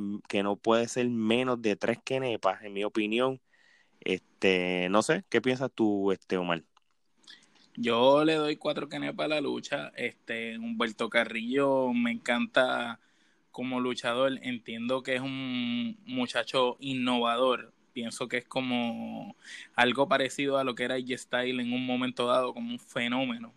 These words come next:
Speaker 2: de innovación. Andrade es súper bueno, también soy bien fan de Andrade. Eh, lamento como que le hayan detenido el push a Andrade, no entiendo por qué. Eh,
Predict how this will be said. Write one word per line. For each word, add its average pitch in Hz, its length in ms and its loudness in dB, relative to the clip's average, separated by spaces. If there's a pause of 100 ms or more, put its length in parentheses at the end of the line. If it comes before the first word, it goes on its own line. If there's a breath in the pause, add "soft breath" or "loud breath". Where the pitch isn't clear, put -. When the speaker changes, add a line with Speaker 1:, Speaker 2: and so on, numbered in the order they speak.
(240)
Speaker 2:
de 117 300 -6
innovación. 117 800 -4 (400 loud breath)
Andrade 127 800 2
es 120 80 -10
súper 123 500 -4
bueno, 123 420 -2
también 117 340 -4
soy 139 200 -4
bien 120 280 -2
fan 123 360 -2
de 113 280 -4 (100)
Andrade. 117 800 2 (480 soft breath)
Eh, 120 600 0
lamento 127 760 2
como 123 260 0
que 113 140 -6
le 113 260 -4
hayan 131 320 -2
detenido 131 460 0
el 127 80 -2
push 135 460 -4
a 131 80 -4
Andrade, 127 500 2
no 120 180 -6
entiendo 131 460 -2
por 135 160 -4
qué. 123 280 -4 (840 soft breath)
Eh, 120 420 -4